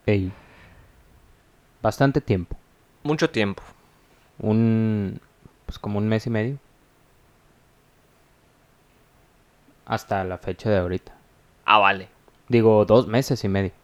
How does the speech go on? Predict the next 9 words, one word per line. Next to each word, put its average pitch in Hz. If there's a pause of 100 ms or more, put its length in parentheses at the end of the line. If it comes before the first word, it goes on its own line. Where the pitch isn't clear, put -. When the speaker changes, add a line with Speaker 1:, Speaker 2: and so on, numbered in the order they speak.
(140)
Speaker 2:
Ey. 90 (4000)
Pero 147
estamos 196
aquí 170
para 156
hablar 131
de 147
falachas, 104
bro. -